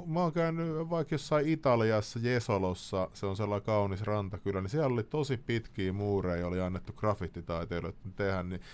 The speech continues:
se teki iloisen siitä koko kadusta silleen, ja niinku,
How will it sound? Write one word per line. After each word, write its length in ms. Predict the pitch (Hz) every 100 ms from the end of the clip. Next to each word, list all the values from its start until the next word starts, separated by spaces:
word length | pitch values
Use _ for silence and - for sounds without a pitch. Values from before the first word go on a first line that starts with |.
| -
se 120 | - 113
teki 320 | 123 131 131
iloisen 640 | 160 196 131 95 101 92 90
siitä 260 | 95 90
koko 200 | 101 98
kadusta 580 | - 113 98 80 - 85
silleen, 640 | - 85 87 85 82 85
ja 100 | 85
niinku, 500 | 90 90 90 98 -